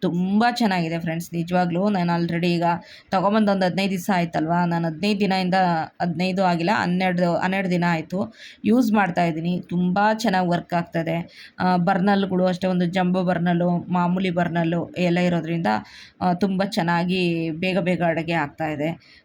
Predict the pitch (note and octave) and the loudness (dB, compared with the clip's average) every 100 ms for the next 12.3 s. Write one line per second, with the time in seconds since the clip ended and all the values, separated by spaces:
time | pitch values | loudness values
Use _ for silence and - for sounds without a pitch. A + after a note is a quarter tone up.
0 | _ A#3+ - A3 F3 E3+ E3+ E3+ E3 E3+ | _ -4 0 0 0 -2 -2 -2 -2 -4
1 | F3+ E3+ E3+ D#3 E3 D#3+ F3+ G3 G3+ A#3+ | -2 -2 -2 -2 -4 -4 -2 -2 0 0
2 | A3 G#3+ F#3 D#3 F#3 F#3+ G3+ - - - | 2 2 2 2 0 -2 -4 -6 -18 -20
3 | - - - G#3+ G#3+ B3+ C4+ C#4 A#3 G3 | -20 -16 -4 0 0 2 2 2 2 2
4 | G#3 - A#3+ A#3+ G3 F#3 F3 G3+ - F#3+ | 0 0 -2 0 0 2 2 0 -2 0
5 | F3+ - A3+ A3+ A3 A3+ G#3 G3 F#3 G3 | 0 0 0 0 2 2 4 0 -2 -2
6 | F#3+ G3+ G3+ G#3+ F3+ F3 F3 E3+ E3+ F3 | 0 2 0 0 0 2 2 0 0 0
7 | F#3 F3+ G3 F#3 F3+ - - _ F3+ F3+ | 0 -2 -2 -2 -4 -6 -20 _ 0 0
8 | F#3 A3 B3+ G#3+ G3+ G3+ G3 F#3 G3 G3 | 2 4 4 4 2 2 0 0 0 0
9 | D#3+ F3 F3 F#3+ F3+ F3+ - D3+ - E3+ | 0 0 0 0 -2 -4 -4 -6 -6 -6
10 | - D#3 D#3+ E3+ F3 F3+ F3 F#3+ F3+ E3+ | -2 -2 0 -2 0 0 0 0 0 0
11 | E3 E3 - G3 F#3+ F3+ F#3 F3 E3 E3+ | -2 -2 -2 -2 -2 -2 0 2 2 0
12 | - F3+ | -2 -6